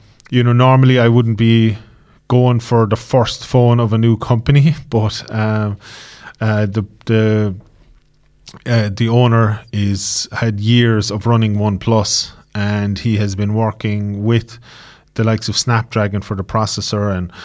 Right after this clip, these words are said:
working with a lot of different people to make sure that it was, and spent a lot of time on, uh, the software especially, uh, and made it very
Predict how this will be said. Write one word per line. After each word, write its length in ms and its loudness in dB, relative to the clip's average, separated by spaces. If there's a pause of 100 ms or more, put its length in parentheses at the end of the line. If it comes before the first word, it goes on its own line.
(360)
working 380 0
with 160 0
a 60 0
lot 220 0
of 60 -4
different 420 -6
people 400 -4
to 180 -10
make 220 -4
sure 340 -2
that 160 -4
it 80 -6
was, 300 -6
and 200 -8
spent 240 -6
a 60 -2
lot 200 0
of 100 -6
time 500 -4
on, 340 -4
uh, 240 -4
the 120 -8
software 520 -2
especially, 640 -6 (560)
uh, 400 -4 (140)
and 400 -4 (340)
made 280 0
it 160 -2
very 760 0